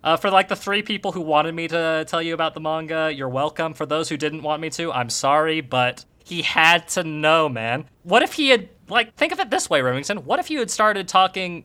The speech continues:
uh, to somebody about how, uh, you, it really enjoyed Usagi Drop, how, uh, things went really well f-, uh, for you, you thought it was a really lovely show, uh, but you didn't know that this was how the manga ended?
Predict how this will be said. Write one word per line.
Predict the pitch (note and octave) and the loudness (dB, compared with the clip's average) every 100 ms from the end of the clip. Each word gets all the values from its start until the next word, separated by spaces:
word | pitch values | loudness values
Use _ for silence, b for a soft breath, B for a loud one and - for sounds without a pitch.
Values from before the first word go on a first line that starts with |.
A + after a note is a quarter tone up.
| - | -2
uh, | E3 | -2
to | E3+ | 0
somebody | F3+ E3+ E3 | -2 -2 -2
about | E3 D#3+ D#3 | 2 2 2
how, | D3 E3+ E3 D#3+ - | 2 4 4 0 -4
uh, | D#3+ D#3+ D#3 D3+ B _ - | 0 2 4 2 B _ -8
you, | F#3+ F3+ | -6 -4
it | F#3 | -4
really | F3 A3+ B3+ | -4 -2 -4
enjoyed | B3+ C#4 D#4+ | -2 -2 -2
Usagi | - C#3 A#2 A2 | -2 0 -2 -4
Drop, | A2 A2 | -8 -2
how, | C#3 D#3 D3+ | 0 2 2
uh, | - D#3 | 0 -2
things | G3 G3 D#3 | -2 -6 -6
went | F#3 G3 F#3 | -2 -2 -4
really | G#3 G#3+ | -6 -2
well | A#3 C4+ | 2 0
f-, | - - | 0 -6
uh, | D3 C#3 | -4 -2
for | C#3 | -4
you, | C3 | -6
you | |
thought | C3 E3 | -2 -2
it | |
was | E3 | -4
a | D#3 | -6
really | F3 F3 | -6 -4
lovely | F#3 F3 G3+ | -6 -6 -8
show, | G3 C#4 B3 A2+ - _ | -6 -2 -2 -2 -8 _
uh, | D3 D3+ D3+ | 2 4 4
but | F3+ F#3 | -2 -4
you | A3 | -6
didn't | - D4+ E4+ F#3+ | 0 0 -2 2
know | F3+ D#3+ | 2 4
that | D3 C3+ | 2 0
this | D3 | -6
was | D3+ B2+ | -6 0
how | C3+ | 0
the | B2+ | 0
manga | B2 A2 A2 G2+ | -4 -4 -6 -12
ended? | G#2+ G2 G2+ | -12 -14 -18